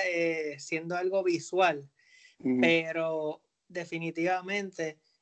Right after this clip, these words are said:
Speaker 1: que cuando tú tienes algo que tiene historia, que, que viene de una familia, que es algo que no puedes conseguir en otro lugar, que es algo único. O sea, eso,
Speaker 2: Sí.
Speaker 1: solamente el hecho de que es algo único que tú no puedes encontrar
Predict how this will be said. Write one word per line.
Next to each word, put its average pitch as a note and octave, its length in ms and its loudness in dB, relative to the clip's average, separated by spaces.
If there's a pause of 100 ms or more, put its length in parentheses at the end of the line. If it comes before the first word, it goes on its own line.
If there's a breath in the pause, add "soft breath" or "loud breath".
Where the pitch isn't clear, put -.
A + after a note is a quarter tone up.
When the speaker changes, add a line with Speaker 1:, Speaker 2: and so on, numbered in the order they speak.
(120)
Speaker 1:
que E3 180 0
cuando D3+ 340 -4
tú D3+ 160 -2
tienes D#3+ 260 -2
algo F3 280 2
que E3+ 160 0
tiene E3 240 -4
historia, E3+ 540 4
que, D3 360 0
que D3+ 260 0
viene D3+ 340 4
de D#3+ 60 2
una E3 160 4
familia, D#3+ 680 6
que D3 120 2
es C#3 60 4
algo E3 600 6
que D#3 140 4
no D3+ 140 -2
puedes E3+ 200 2
conseguir E3+ 520 2
en E3+ 80 -2
otro E3 280 0
lugar, D#3 400 4 (180)
que D3+ 100 -6
es C#3+ 60 0
algo D#3 320 2
único. D#3+ 560 -2 (760)
O C3 100 -2
sea, C#3 420 4
eso, E3 400 4
Speaker 2:
Sí. F2+ 160 4 (320 soft breath)
Speaker 1:
solamente G3+ 1040 4
el F3+ 100 0
hecho F#3+ 260 -4
de E3 120 -2
que E3 120 -4
es E3+ 40 -4
algo F#3 280 -2
único F3 280 -6
que D3+ 120 -4
tú D#3 100 -4
no E3 100 -6
puedes F3+ 180 0
encontrar F3+ 400 -4